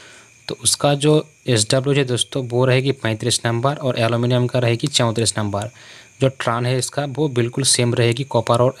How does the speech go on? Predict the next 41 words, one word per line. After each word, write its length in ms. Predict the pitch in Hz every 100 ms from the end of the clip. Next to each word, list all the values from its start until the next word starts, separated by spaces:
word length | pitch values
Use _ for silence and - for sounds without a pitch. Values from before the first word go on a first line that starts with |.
| 117
एल्यूमिनियम 380 | 117 117 117
के 100 | 113
लिए, 100 | 131
दोनों 260 | 127 117 117
के 140 | 113
लिए 280 | 120 120 151 - - - _
इसका 180 | - -
ट्रान 340 | 110 - 110
दोस्तों 300 | 110 113 -
सेम 320 | 139 - 117 117
ही 60 |
रहेगी। 400 | 110 92 107 107 - - - - - - -
आप 120 | 127
देखिए 320 | 135 147 165
दोस्तों, 300 | 156 - 156
हम 80 | 156
यहाँ 180 | 156 147
पे 300 | 151 156 156
जो 180 | 139 139
है, 120 | 143
नेक्स्ट 340 | 131 135 -
कॉइल 200 | - 131
बनाएंगे, 380 | 123 120 117 131
दूसरा 300 | 123 - 120
कॉइल। 220 | - 123
तो 120 | 131
इसके 260 | 139 - 143
लिए 140 | 147
जो 240 | 139 151 - _ _ _
मीच-, 380 | 117 117 127 -
मिडिल 340 | 131 127 131 139
में 100 | 139
जो 180 | 139 131
वायर 240 | 127 127
है 80 | 127
दोस्तों, 200 | 127 -
उसको 180 | - _
काटने 280 | 127 120 135
की 80 | 135
कोई 160 | 135
ज़रूरत 320 | 123 123 123